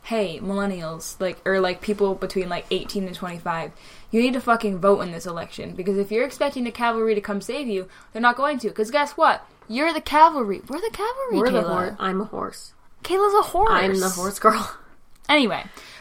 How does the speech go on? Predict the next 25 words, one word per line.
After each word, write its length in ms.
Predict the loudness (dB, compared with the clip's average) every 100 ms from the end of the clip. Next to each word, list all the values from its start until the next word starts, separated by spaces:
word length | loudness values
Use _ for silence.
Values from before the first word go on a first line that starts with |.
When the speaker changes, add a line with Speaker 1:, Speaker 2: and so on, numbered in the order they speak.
| -6
Speaker 1:
but 100 | 0
yeah, 180 | 0 4
I, 260 | 6 8 6
I 40 | 6
wanted 220 | 4 2
to 20 | 4
talk 240 | 6 6
about, 240 | 6 4 4
like, 280 | -2 -6 -18
queer 380 | -14 -4 0 0
issues 720 | 0 -6 -8 -8 -10 -10 -12 -16 -20 -20 -20 -20 -8 -2
in 120 | 2
relation 680 | 4 2 0 -2 -8 -10 -16 -14
to 240 | -8 -6 2
not 240 | 4 4
just 180 | 2 -8 -4
American 420 | -2 -2 -2 -8 -10
politics, 460 | -8 -8 -12 -10
but 140 | -8 -6
just, 200 | -4 -2
like, 160 | -2
politics 460 | 0 0 0 -8 -14
in 100 | -12
general. 380 | -10 -10 -12 -14 -18 -20 -8 2
Um, 480 | 4 4 2 -8